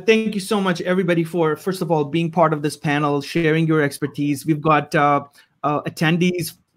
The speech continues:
right now tuned in from India, from Kazakhstan, from different places. I wanna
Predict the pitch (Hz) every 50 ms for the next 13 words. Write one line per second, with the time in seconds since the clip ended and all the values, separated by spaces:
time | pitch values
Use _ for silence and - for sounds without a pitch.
0 | - 135 139 156 165 170 160 170 160 156 151 151 - 170 160 151 147 147 143 131
1 | - 151 131 131 - 175 190 185 175 175 170 165 165 165 - 156 143 127 - 170
2 | 170 170 180 165 180 165 - - 180 165 160 160 160 160 160 160 156 139 143 143
3 | 139 139 139 156 185 185 190 185 170 165 165 160 151 - 156 147 135 - - 165
4 | 190 214 220 220 214 202 208